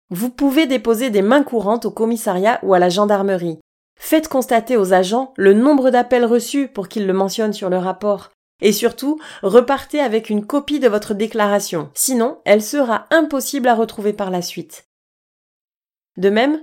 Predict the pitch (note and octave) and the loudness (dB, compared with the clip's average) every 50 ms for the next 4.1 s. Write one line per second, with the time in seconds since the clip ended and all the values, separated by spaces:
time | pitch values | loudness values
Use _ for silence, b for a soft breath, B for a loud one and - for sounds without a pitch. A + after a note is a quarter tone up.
0 | - _ - F3+ F#3 F3+ - - C4 B3+ B3+ A#3 G3+ F#3 A#3+ B3+ A#3+ - F#3+ F3+ | -8 _ -6 -4 -4 -4 -2 -2 -4 -2 -2 -2 -2 -2 -2 -2 -2 -4 -2 -2
1 | F#3 F3+ E3+ E3 F#3 B3+ G#3+ - G#3+ G3 A3 G#3 G#3 F#3+ F#3+ G#3 G#3 - G#3 G3+ | 0 -2 0 0 -2 -4 -2 -2 -2 -2 0 0 0 0 -2 -4 -4 -4 -6 -6
2 | - D#3 - - - D#3+ D#3 F3+ F#3 G3 A3 G#3 G3+ G#3 - - D3+ D3 D3 D#3+ | -6 -12 -12 -10 -8 -8 -6 -6 -2 0 0 0 0 -2 -8 -10 -10 -8 -8 -10
3 | E3+ - G3 F3+ E3+ D#3+ D3+ D#3 D#3 D3 C#3+ C#3 - - F3 - - - C4+ D4 | -8 -8 -6 -4 -4 -4 -4 -6 -6 -6 -6 -8 -10 -12 -14 -10 -6 -4 -4 -4
4 | D4 | -6